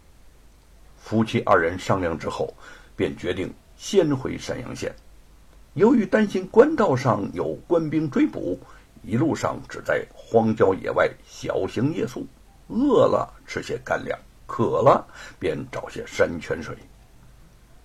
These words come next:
这一天走了许久，离山阳县已不甚远，忽然前方传来了一阵女人的哭声，那个哭声凄切，十分悲惨。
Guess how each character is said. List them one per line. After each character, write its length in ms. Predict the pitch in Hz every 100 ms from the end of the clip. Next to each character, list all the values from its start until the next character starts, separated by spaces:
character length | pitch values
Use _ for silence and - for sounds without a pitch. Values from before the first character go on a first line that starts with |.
| - - - - -
这 180 | - 151
一 200 | - -
天 340 | - 87 82 78 78 - -
走 160 | -
了 100 | 73
许 240 | 69 - 76
久， 240 | - - - - - -
离 360 | - 104 113 120
山 260 | - 156
阳 200 | 143 147
县 260 | - 123 -
已 120 | - 78
不 140 | 113
甚 200 | - 87
远， 180 | 69 - - - - - - - - - -
忽 220 | - 254
然 160 | 226 208
前 280 | - 151 220
方 240 | 185 180 -
传 200 | - 117
来 140 | 139
了 100 | 135
一 160 | 123 156
阵 220 | 170 143
女 280 | - 104 95
人 200 | 101 113
的 80 | 170
哭 200 | 220 113
声， 180 | 98 76 - _ _ - -
那 100 | 76
个 100 | -
哭 280 | - - 98
声 400 | - 82 76 71 -
凄 260 | - 87 78
切， 240 | - - - - -
十 340 | - - 139
分 240 | 180 113 -
悲 160 | 80
惨。 200 | 73 -